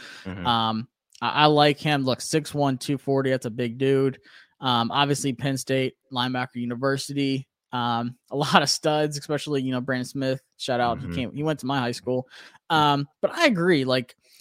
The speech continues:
Speaker 2: if you just look at our linebacker core, it's bad. A-, and, like, even
Speaker 1: Right.
Speaker 2: when, you know, if guys get hurt, regardless, whatever it is, rotations, you need help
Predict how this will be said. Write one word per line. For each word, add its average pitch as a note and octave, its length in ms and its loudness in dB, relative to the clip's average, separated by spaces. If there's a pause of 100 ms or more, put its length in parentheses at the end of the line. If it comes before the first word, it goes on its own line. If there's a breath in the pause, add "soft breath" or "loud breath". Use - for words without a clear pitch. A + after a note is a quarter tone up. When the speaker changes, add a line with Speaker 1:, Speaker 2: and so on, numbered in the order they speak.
Speaker 2:
if E3 120 -6
you C4 100 2
just C4+ 180 2
look D3+ 320 4
at E3+ 100 4
our C3+ 100 4
linebacker C3+ 420 -2
core, C#3+ 180 0
it's G3+ 160 4
bad. A#2 320 0 (180)
A-, C#3 240 -6
and, D#3+ 140 2
like, D3 220 2 (120)
even F3+ 420 2
Speaker 1:
Right. D#3+ 60 0
Speaker 2:
when, D#3 320 2
you C#3+ 200 0
know, B2+ 160 -8
if D3 160 -6
guys D3 320 0
get C#3+ 140 -4
hurt, D3 400 -2 (440)
regardless, C#3+ 680 0
whatever D3 400 2
it A#2 100 -2
is, A#2 300 -2
rotations, C#3 960 -2 (920 loud breath)
you A3 160 6
need G#3+ 180 8
help C3+ 360 4